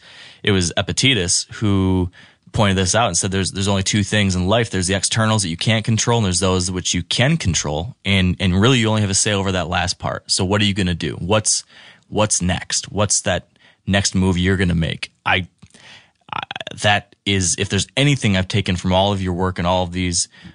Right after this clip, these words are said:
uh, writings and, and, and philosophies, that just seems to be so foundational.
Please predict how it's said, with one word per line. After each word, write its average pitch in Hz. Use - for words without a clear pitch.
uh, -
writings 95
and, 85
and, -
and 92
philosophies, 85
that 101
just -
seems 98
to 90
be 92
so 107
foundational. 90